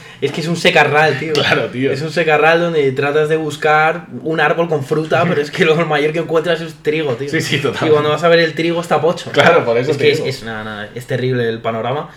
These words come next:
Speaker 2: la verdad. Eh, y dicho lo cual, ¿qué cambiarías tú, tío? ¿Qué, qué, qué podríamos cambiar en plan de, pues lo que hablamos, en plan de la precampaña, todo esto,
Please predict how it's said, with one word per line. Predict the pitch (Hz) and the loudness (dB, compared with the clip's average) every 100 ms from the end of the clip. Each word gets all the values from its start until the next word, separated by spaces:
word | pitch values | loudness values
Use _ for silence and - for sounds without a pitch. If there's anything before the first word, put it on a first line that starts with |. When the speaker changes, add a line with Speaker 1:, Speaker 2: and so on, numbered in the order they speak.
| - - - | -20 -18 -2
Speaker 2:
la | 131 | 0
verdad. | 123 147 180 - _ - | 2 0 -2 -8 _ -2
Eh, | 139 139 135 131 127 113 - - _ - 135 | 2 4 4 4 0 -4 -12 -20 _ -20 -12
y | |
dicho | 139 151 185 | -8 -4 0
lo | 165 | 0
cual, | 170 190 226 - - | 2 0 -2 -6 -6
¿qué | 156 | -2
cambiarías | 180 185 165 156 - | 0 0 0 -2 -4
tú, | 117 | -10
tío? | 113 160 170 | -8 -6 -2
¿Qué, | 143 135 117 131 | -2 -2 -6 -8
qué, | 139 110 - - _ | -8 -8 -12 -18 _
qué | 151 | -2
podríamos | 151 175 170 165 | 0 0 -2 -4
cambiar | 156 151 143 | -2 0 0
en | 143 135 | -2 -4
plan | 135 131 | -4 -2
de, | 127 127 123 120 120 117 - - | -2 -4 -4 -4 -8 -12 -18 -14
pues | - 120 | -8 -6
lo | 117 | -4
que | 117 113 | -2 -2
hablamos, | 110 127 117 107 117 | 0 0 -2 -6 -10
en | 117 | -8
plan | 113 117 | -6 -4
de | |
la | 113 113 - - - | -2 -4 -6 -20 -8
precampaña, | 127 117 117 139 147 143 139 | -4 -2 0 2 2 2 -2
todo | 135 135 | -2 -2
esto, | 135 147 | -2 -4